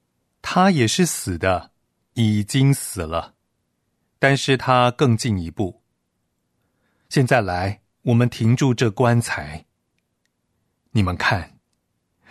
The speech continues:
他的脸颊凹陷了下去。他不像那个少女，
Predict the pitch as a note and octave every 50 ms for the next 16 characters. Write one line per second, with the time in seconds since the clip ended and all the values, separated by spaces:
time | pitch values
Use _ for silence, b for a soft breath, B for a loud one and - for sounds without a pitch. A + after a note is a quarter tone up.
0 | B B - - B2+ A#2 C3 B2 A#2+ B2+ A#2+ A#2 A2+ A#2 - - A#2+ A#2 B2 -
1 | - C#3+ C#3+ D3 D3 D3 D3+ - - C#3+ B2+ A#2 G#2+ - - B2+ G#2 G2 - -
2 | - - F2+ D#2+ - _ _ _ _ _ _ _ _ _ _ _ _ _ b b
3 | b b b b b b - - F3+ D#3 E3 D3 - F3+ F3 F3+ F3 D3 - -
4 | - F#3+ F3 D#3 C3+ A#2 G#2 G2 F2 E2+ E2+